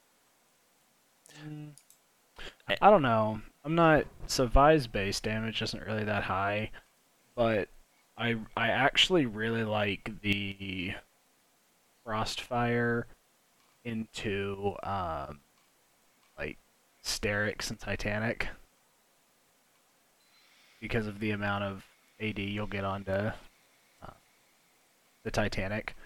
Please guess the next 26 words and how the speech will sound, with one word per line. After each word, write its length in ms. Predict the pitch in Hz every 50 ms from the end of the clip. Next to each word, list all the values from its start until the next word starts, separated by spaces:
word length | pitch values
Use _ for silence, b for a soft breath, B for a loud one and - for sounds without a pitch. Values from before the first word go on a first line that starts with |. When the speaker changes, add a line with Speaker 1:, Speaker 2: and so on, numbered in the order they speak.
| b b b b _ _ _ _
Speaker 1:
and 100 | 107 110
then 60 | 107
go, 140 | 104 110 107
like, 100 | 104 98
Warmong's 640 | 107 107 92 95 95 101 101 104 107 104 101 - -
fir-, 240 | - - - 95 - - _ -
fourth. 400 | 104 107 110 123 - - - - _ _ _ _ _ _ _ _ _ _ _ _
It's, 340 | 107 104 - - - - -
it's 200 | - 117 107 -
just 240 | - - 107 - -
stupid. 560 | - - - 98 92 95 - 101 107 98 -
So 100 | - 113
you're, 280 | 107 101 104 104 104 - _ _ _ _ _ _ _ _ _ _ _ _
you're 140 | - 120 120
literally 480 | 120 127 135 139 135 131 123 113 110 104
unkillable, 800 | 87 107 113 113 110 - - 110 107 117 110 120 123 123 127 B B B B B B _
but 80 | - 107
you're 100 | 98 101
still 260 | - - - 117 -
putting 280 | - - 113 101 101 98
out 140 | 95 90 -
the 80 | 92
damage 360 | - 92 85 82 - - -
of 60 | - 80
a 80 | 87
bruiser. 460 | - _ - - _ _ - - -